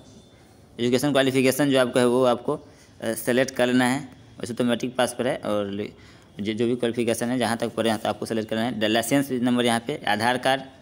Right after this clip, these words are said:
लाइसेंस वैलिडिटी कब तक है वो, एक्सपीरियंस, और यहाँ पे बताया गया है कि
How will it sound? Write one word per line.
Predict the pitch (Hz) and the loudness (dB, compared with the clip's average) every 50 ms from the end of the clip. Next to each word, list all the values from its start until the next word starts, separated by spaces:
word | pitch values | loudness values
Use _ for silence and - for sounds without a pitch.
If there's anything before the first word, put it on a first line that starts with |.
| - - - - - - - - - - - - - | -20 -20 -20 -20 -20 -20 -20 -20 -20 -20 -20 -14 -6
लाइसेंस | - 113 107 - - 131 139 143 135 - - | -4 -4 -2 0 0 0 0 0 -4 -4 -2
वैलिडिटी | 113 113 113 120 120 117 - 139 139 135 - - - - - - - | 0 2 2 2 2 0 -2 -4 -4 -6 -8 -16 -20 -20 -12 -6 -6
कब | 117 107 | -4 0
तक | - 131 123 - | 0 0 0 2
है | 123 | 0
वो, | 117 110 117 127 127 131 - - - - - - - - - _ - - - - - | 2 2 2 0 0 -2 -8 -16 -20 -20 -20 -20 -20 -20 -20 _ -20 -20 -20 -8 -6
एक्सपीरियंस, | 123 123 - - 127 131 135 143 135 - - - - - - - - - - - - - - - - - - - - - - - - - - - - - - - - - - _ - - | -6 -4 -2 0 2 2 2 2 0 -4 -12 -18 -20 -20 -20 -20 -20 -20 -20 -20 -20 -20 -20 -20 -20 -20 -20 -20 -20 -20 -20 -20 -20 -20 -20 -20 -20 -20 -20 -20 -20 -20 -20 _ -16 -2
और | - 123 123 | 0 2 4
यहाँ | 123 123 117 120 | 4 4 4 2
पे | 120 - 143 | 0 0 -2
बताया | 131 117 110 104 101 104 113 107 123 123 127 127 | 0 0 -2 -2 0 0 2 2 4 4 4 4
गया | 127 127 123 | 4 4 4
है | 123 123 | 2 2
कि | 127 - 143 151 - | 0 -2 -2 -2 -4